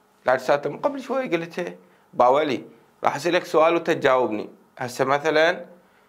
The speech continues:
واحد صار عنده ولد اجى للدنيا، طفل صغير قلنا عليه هذا ولد، هو تكونت عنده خصية لو ما تكونت؟ إي أستاذ تكونت،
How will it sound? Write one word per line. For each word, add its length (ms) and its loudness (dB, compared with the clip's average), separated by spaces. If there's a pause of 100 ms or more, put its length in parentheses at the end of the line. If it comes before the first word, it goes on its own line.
(400)
واحد 680 2
صار 280 0
عنده 260 2
ولد 280 4
اجى 200 2
للدنيا، 580 2
طفل 300 2
صغير 320 2
قلنا 200 0
عليه 380 2
هذا 120 4
ولد، 440 4
هو 160 4
تكونت 460 2
عنده 260 0
خصية 260 -4
لو 120 4
ما 100 2
تكونت؟ 520 0
إي 60 0
أستاذ 340 0
تكونت، 540 2